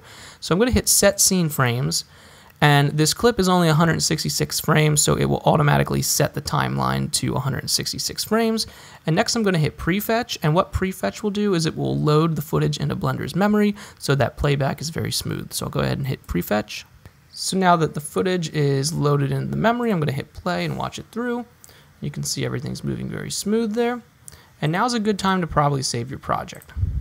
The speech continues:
So now that we've saved our project, we're about ready to start tracking. The first thing we're gonna do is just check normalize, and this will normalize light intensities while tracking, so that way we get a little bit more accurate of a track.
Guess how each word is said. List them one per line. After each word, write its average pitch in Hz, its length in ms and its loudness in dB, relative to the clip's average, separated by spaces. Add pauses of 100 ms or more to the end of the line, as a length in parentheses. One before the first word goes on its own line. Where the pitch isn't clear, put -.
(1120)
So 175 140 -2
now 220 160 4
that 247 80 2
we've 214 180 0
saved 135 320 2
our 143 80 2
project, 147 560 0
we're 147 140 2
about 156 340 2
ready 151 200 2
to 139 100 0
start - 300 -2
tracking. 214 520 2 (260)
The 147 80 -2
first 247 360 2
thing 226 160 2
we're 208 80 4
gonna 170 220 2
do 151 320 2
is 151 120 -2
just - 240 -4
check 151 220 -2
normalize, 208 560 6
and 151 100 -2
this 175 200 -2
will 165 240 4
normalize 147 640 2
light 139 240 -2
intensities 143 600 -2
while 120 160 0
tracking, 165 560 2
so 143 200 -2
that 135 240 2
way 65 160 -2
we 65 100 -4
get 67 160 0
a 65 80 0
little 69 180 -2
bit 67 120 -4
more 67 260 -2
accurate 135 320 -4
of - 80 -8
a 123 40 -10
track. 208 460 0